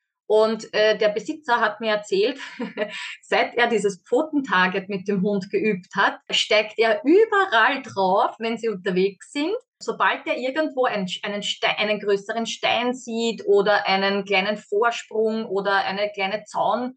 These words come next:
eine Mauer von einem Zaun, er springt sofort mit den Vorderbeinen drauf und wartet darauf, seinen Keks zu bekommen. Also der hat richtig Spaß an diesem Trick.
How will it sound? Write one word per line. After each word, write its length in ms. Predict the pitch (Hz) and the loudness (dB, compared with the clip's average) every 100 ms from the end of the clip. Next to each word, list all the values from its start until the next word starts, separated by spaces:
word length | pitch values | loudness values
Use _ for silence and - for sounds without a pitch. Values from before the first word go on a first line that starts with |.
| _ | _
eine 260 | - 208 208 | -4 -2 2
Mauer 320 | 170 190 254 | 2 4 2
von 140 | 254 226 | 0 -6
einem 320 | 196 202 180 | -6 -8 -6
Zaun, 360 | 175 170 247 - _ _ - | 0 2 2 -4 _ _ -2
er 100 | 208 | -2
springt 420 | - 233 262 262 | 0 -2 -2 -4
sofort 480 | 247 - 214 - 302 | -8 0 0 2 -4
mit 160 | 277 | -4
den 120 | 285 | -2
Vorderbeinen 640 | - 220 233 254 220 214 196 | 2 2 2 2 2 2 -2
drauf 440 | 180 165 208 - - | 2 4 4 0 -4
und 240 | 233 233 _ - _ | -8 -8 _ -20 _
wartet 600 | 196 - 240 285 269 - | -2 0 0 -2 -6 -2
darauf, 300 | 254 220 220 | 4 4 2
seinen 320 | - 220 220 | 0 0 0
Keks 340 | 220 202 - - | 0 -2 -2 -12
zu 100 | 185 | -6
bekommen. 540 | 185 180 165 165 170 | -4 -2 0 0 0
Also 260 | 185 185 208 - _ _ | 0 2 0 -2 _ _
der 100 | 196 | 0
hat 180 | 214 214 | 0 0
richtig 320 | 262 262 285 | -2 -2 -4
Spaß 500 | - 160 165 226 254 - | -2 0 2 2 0 0
an 240 | 196 214 220 | 0 0 -6
diesem 420 | 208 190 214 214 | -8 -4 -4 -2
Trick. 280 | 196 190 | -4 -4